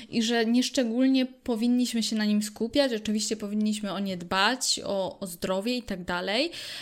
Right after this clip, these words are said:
ale nie powinniśmy w jakiś sposób podporządkowywać się ciału,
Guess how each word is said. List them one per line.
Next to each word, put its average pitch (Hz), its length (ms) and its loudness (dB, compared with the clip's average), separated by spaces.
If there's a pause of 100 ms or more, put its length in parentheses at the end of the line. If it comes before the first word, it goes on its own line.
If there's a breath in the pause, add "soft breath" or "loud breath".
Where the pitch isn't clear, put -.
(180 loud breath)
ale 233 280 4
nie 240 180 2
powinniśmy 226 1120 0 (760)
w - 100 -4
jakiś 214 340 0
sposób 214 400 -4
podporządkowywać 208 1120 -2
się 185 440 -2 (120)
ciału, 202 680 0